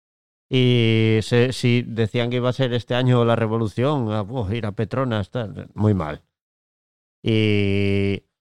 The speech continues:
Morbidelli, pues no sé, macho, yo creo que, que puede que tenga la moto que le costaba tanto a Fabio y a Maverick el año pasado y que le esté dando problemas y le,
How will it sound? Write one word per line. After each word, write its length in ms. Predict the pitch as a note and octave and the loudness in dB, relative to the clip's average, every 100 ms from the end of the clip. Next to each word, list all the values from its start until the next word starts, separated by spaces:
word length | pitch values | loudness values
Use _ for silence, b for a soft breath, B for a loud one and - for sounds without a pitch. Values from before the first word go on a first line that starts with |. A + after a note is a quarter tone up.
| b b b A2+ | b b b -4
Morbidelli, 720 | A#2 G#2+ A2 B2+ C3+ D3+ D#3+ | -2 -2 -2 0 2 0 0
pues 340 | - F#2+ - | -4 -8 -6
no 100 | G#2+ | -8
sé, 200 | G2 G2 | -6 -8
macho, 320 | F#2 F#2 - F2+ | -8 -12 -12 -10
yo 160 | G2+ | -10
creo 200 | A#2+ B2 | -6 -6
que, 300 | A2+ A#2+ G#2+ - _ _ _ _ _ _ _ _ _ _ - | -2 -2 -2 -6 _ _ _ _ _ _ _ _ _ _ -4
que 200 | A2+ - _ _ _ _ _ | -4 -4 _ _ _ _ _
puede 380 | C3+ C#3+ C3+ - _ - | 2 4 2 -4 _ -4
que 100 | D3 | 0
tenga 300 | D#3 D3 C#3+ | 2 2 2
la 100 | C#3 | 2
moto 460 | D3 C3 C#3 C3+ | 2 2 2 2
que 240 | C#3+ C3+ C3 | 2 2 2
le 100 | C3 | 0
costaba 380 | B2 - C#3 C#3 | 0 0 0 2
tanto 280 | C#3 B2+ | 0 2
a 60 | B2+ | 0
Fabio 420 | - C#3 C3 C3 | 2 2 4 4
y 80 | C3 | 4
a 200 | C3 C3 | 4 4
Maverick 420 | C#3 C3+ A#2 A2+ | 2 2 2 2
el 100 | A#2+ | 2
año 200 | B2+ C3 | 4 2
pasado 480 | C3 D3 D3+ F2 D#2 - _ _ _ | 2 2 2 0 -4 -12 _ _ _
y 480 | A#2 A2+ A2+ A2+ A2 | 0 2 4 4 2
que 440 | - A2 A2+ A2 A2 | 2 2 4 4 4
le 80 | A2 | 0
esté 220 | - B2+ | 2 2
dando 400 | B2+ B2 A#2 A#2 | 4 4 4 2
problemas 840 | A2 B2 C#3+ B2+ F#2 E2 - - _ | 2 4 4 4 2 -2 -8 -20 _
y 220 | G#2 G2+ | -2 0
le, 380 | F#2+ G2+ G2 | 0 0 -4